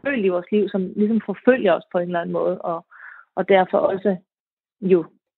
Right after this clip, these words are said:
er, er enormt sådan følelsesladet for os. Så det kan være skidesvært at se det her. Altså, jeg vil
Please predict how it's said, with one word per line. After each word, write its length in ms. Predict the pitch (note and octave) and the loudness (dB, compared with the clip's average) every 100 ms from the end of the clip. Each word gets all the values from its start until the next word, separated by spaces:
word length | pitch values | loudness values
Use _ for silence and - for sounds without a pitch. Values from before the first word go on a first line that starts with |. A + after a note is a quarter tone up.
| _ _ _ - | _ _ _ -6
er, 180 | F3+ - | -6 -2
er 140 | F#3 | -2
enormt 380 | E3+ E3+ G3+ G3 | -2 2 4 2
sådan 200 | F#3+ G3 - | 0 -4 0
følelsesladet 640 | G#3 G#3+ G#3+ - F3 E3+ - | 0 0 -6 -6 -2 -2 -2
for 80 | E3+ | -2
os. 120 | E3+ | -2
Så 60 | F3+ | -4
det 120 | F#3+ | -2
kan 100 | A#3 | 0
være 160 | A#3+ A#3 | 0 0
skidesvært 460 | - A#3+ A3 F#3 E3+ | -2 -2 2 0 0
at 60 | - | -6
se 60 | |
det 180 | - - | -6 -6
her. 80 | - | -12
Altså, 200 | - F3 | -8 0
jeg 120 | G#3+ | 2
vil 100 | G3+ | 2